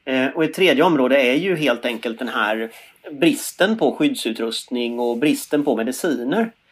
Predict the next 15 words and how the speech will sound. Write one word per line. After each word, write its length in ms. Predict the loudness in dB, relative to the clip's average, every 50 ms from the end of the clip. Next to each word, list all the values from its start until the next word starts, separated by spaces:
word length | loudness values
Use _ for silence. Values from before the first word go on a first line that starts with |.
| -20 -20 -20 -20 -20 -20 _ _
Och 160 | -4 -2 0 2
alla 300 | 2 2 4 2 2 0
de 100 | 2 2
här 120 | 0 -2
tre 220 | 0 0 0 0
sakerna 520 | 2 2 2 0 0 0 -4 -6 -4 -6 -6 -8 _ _ _ _ _ _ -18
hänger 400 | -14 -8 -4 0 0 2 2 4
ju 60 | 2
ihop 340 | 2 2 2 0 0 -2 -4
med 80 | -6
liksom 160 | -6 -6 -4 -6
hur 100 | -8 -8
samhället 800 | -8 -6 -2 0 0 0 0 -4 -2 0 2 2 2 0 0 0
är 80 | 0
organiserat. 800 | 0 -2 -4 -6 -6 -6 -6 -6 -6 -6 -8 -12 -14 _ -20